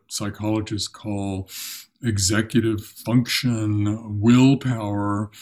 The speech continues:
And the balance between these two parts of the brain is what we're talking about here. When, when you're in control of your habits, no matter what they are,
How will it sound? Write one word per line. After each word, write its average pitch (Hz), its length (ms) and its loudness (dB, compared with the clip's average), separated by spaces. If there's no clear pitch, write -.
And 127 180 6
the 113 300 0
balance 143 800 2
between 113 560 -4
these 135 420 4
two 139 280 0
parts 117 540 -8
of 110 100 -4
the 110 60 -2
brain 104 360 -2
is 95 120 -6
what 98 120 -8
we're 95 140 -6
talking 95 580 -10
about 160 500 -16
here. 101 260 -4
When, 101 280 -4
when 113 180 2
you're 151 260 8
in 214 120 10
control 113 960 4
of 101 240 -2
your 101 460 0
habits, - 1040 -4
no 104 100 -4
matter 101 300 -4
what 107 200 -6
they 104 160 -2
are, 90 520 -6